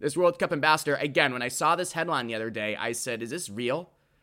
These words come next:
I, I mean, I have to do a double take, but no, this is actually a real quote that he said. <sighs>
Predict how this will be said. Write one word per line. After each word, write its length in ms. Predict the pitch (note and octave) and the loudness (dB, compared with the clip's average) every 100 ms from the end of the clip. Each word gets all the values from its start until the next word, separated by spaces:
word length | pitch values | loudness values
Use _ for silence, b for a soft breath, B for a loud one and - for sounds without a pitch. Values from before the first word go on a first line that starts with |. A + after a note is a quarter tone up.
| _ - | _ -8
I, 200 | A2 C3 | -6 -2
I 40 | |
mean, 120 | C#3+ | -2
I 120 | C#3+ D3+ | 2 2
have 260 | D3 D#3 | 4 2
to 80 | D#3 | 2
do 120 | C#3 | -2
a 40 | C3+ | 0
double 220 | C#3 C3+ | 0 -2
take, 220 | C3 G#2+ | -6 -8
but 100 | F#2 | -6
no, 200 | C3+ D3 | -4 -4
this 120 | G#2+ | -8
is 140 | A#2 F#2+ | -10 -6
actually 440 | A2 A2 A#2+ A2 | -6 -6 -6 -6
a 100 | G#2 | -6
real 240 | G2 G#2 G2+ | -6 -6 -8
quote 380 | - G#2 F#2 _ _ _ _ _ _ _ - | -6 -6 -6 _ _ _ _ _ _ _ -14
that 200 | - G2 | -14 -12
he 100 | G2+ | -10
said. 320 | - E2+ - | -8 -8 -10
<sighs> 1080 | _ _ _ _ _ _ _ _ _ _ _ | _ _ _ _ _ _ _ _ _ _ _